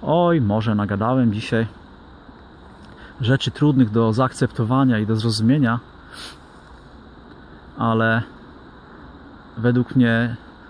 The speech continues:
jedną z najbardziej skutecznych metod samouzdrawiania, tego mentalnego, duchowego, uczuciowego, emocjonalnego, jest zaakceptowanie siebie,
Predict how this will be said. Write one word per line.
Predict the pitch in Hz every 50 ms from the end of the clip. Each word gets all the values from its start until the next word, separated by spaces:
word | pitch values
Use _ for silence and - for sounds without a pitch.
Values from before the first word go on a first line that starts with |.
| - - - - - - - - - - - - - - - - - - - - - - - - - - - - -
jedną | - 127 131 120 123 123 120 123
z | 117 -
najbardziej | 127 123 113 113 113 113 117 110 - - - - - - - - - - - - - - - - - - - 117 104 117 143 156 139 131 127
skutecznych | - - - 131 - 156 160 - - - 113 104 101 - -
metod | 120 139 151 147 - 127 - -
samouzdrawiania, | - - - 156 156 156 143 135 127 123 123 131 123 127 135 123 113 104 95 95 98 110 - - - -
tego | - 127 120 113 120
mentalnego, | 110 117 131 156 170 156 - 147 131 123 123 127 127 123 113 117 107 110 110 - - - -
duchowego, | - 113 113 170 165 - 143 117 107 117 113 104 98 107 101
uczuciowego, | - 156 156 - - 135 - - 131 107 117 117 110 104 107 107 110 - - - -
emocjonalnego, | - 147 143 143 127 - - 123 113 107 110 104 101 101 98 92 107 101 104 - - - - - - - - - - - -
jest | 117 110 107 104 107 113 - - - - - - - - - - - - - - - -
zaakceptowanie | 135 117 110 120 151 - - - - - - - 139 - - - 123 120 131 120 117 117 113
siebie, | 110 - - 110 101 95 101 98